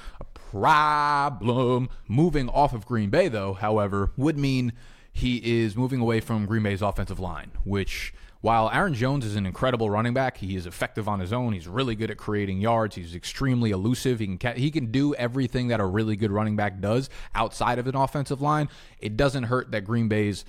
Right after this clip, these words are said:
offensive line has been a top five run blocking line over the last two seasons. So moving away from there, he's also gonna be moving away from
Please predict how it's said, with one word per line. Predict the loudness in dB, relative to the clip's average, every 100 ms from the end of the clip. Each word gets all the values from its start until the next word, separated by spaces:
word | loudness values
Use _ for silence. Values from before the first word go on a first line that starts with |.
| -18 0
offensive | 2 2 0 0
line | 0 0 -2
has | -2
been | 0 0 0
a | -2
top | -2 0
five | 0 -2
run | 0 0 0
blocking | 0 -2 -4 -4
line | -2 -4 0
over | 2 4 4
the | 2
last | 2 0 -2 -4
two | -4
seasons. | -2 -2 -4 -8
So | -2 2
moving | 4 2 2
away | 2 2 2
from | 0
there, | 0
he's | 2 2
also | 0 0
gonna | 0 0
be | 0
moving | 2 2 2 0
away | 0 2 0
from | 0 -2 -2